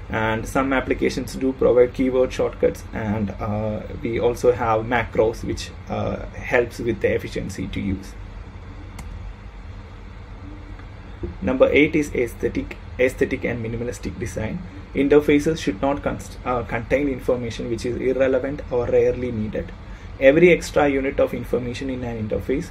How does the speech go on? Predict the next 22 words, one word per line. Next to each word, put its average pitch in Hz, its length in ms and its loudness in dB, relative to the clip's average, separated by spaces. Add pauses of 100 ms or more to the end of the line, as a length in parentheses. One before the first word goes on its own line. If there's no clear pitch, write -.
competes - 420 -2
with 120 140 -6
the - 80 2
relevant 117 360 0
units 110 280 -4
of - 140 -4
information 110 640 -2
and 123 160 -2
diminishes 117 500 0
their 117 220 4
relative 107 460 -2
visibility. 107 560 -4 (600)
So 117 380 4 (1120)
we 143 260 6
should 147 240 6
avoid 139 400 10
unnecessary 127 640 0
elements 113 360 -4
that 120 200 2
distract 127 500 -2
our 127 140 4
users. 123 540 -2